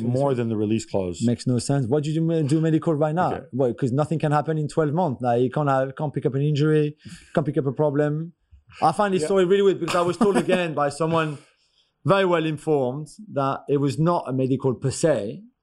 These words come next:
Speaker 1: for Chelsea Football Club. Like,
Speaker 2: It
Speaker 1: we
Speaker 2: was
Speaker 1: Chelsea
Speaker 2: what?
Speaker 1: doctors and
Speaker 2: Like, open
Speaker 1: everything.
Speaker 2: your mouth and say,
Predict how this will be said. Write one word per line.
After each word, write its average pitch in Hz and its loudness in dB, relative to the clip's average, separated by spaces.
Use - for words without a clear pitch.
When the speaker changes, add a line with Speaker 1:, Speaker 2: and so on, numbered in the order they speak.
Speaker 1:
for 151 0
Chelsea 143 -2
Football 156 -2
Club. 92 -4
Like, 107 2
Speaker 2:
It 123 0
Speaker 1:
we 131 2
Speaker 2:
was 123 2
Speaker 1:
Chelsea 113 0
Speaker 2:
what? 131 2
Speaker 1:
doctors 113 -4
and 120 -2
Speaker 2:
Like, 123 0
open 123 2
Speaker 1:
everything. 127 0
Speaker 2:
your 123 2
mouth 120 0
and 110 -6
say, 113 -2